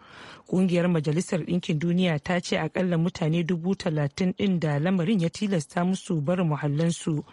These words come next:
Ainihin mazauna birnin Darna ne da kuma wasu dubbai daga sauran yankunan da suka hada da Benghazi.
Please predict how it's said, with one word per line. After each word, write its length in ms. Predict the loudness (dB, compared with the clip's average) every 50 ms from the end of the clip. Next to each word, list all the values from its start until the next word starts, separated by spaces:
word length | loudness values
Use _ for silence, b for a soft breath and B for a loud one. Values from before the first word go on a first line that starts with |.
| B B B B B B B B B B -2
Ainihin 420 | 0 2 4 4 4 4 4 4 2
mazauna 440 | 2 2 2 2 2 2 2 2
birnin 400 | 2 0 0 2 2 2 2 2
Darna 320 | 2 2 2 2 2 2 2
ne 240 | 2 2 2 2 0
da 240 | 0 0 0 0 -2
kuma 300 | -2 -2 0 0 2 2
wasu 400 | 0 0 -2 -2 -2 0 0 0
dubbai 460 | 0 0 -2 -4 -2 0 0 0 2 2
daga 380 | 0 -2 -2 0 0 -2 -2
sauran 340 | -2 -2 -2 0 2 2 2
yankunan 400 | 2 0 0 2 2 2 2 2
da 80 | 0 -2
suka 260 | -4 -6 -4 -2 -2
hada 300 | -2 -2 0 0 -2 0
da 100 | 0 -2
Benghazi. 680 | -2 0 0 0 0 0 0 0 0 0 -2 -4 -4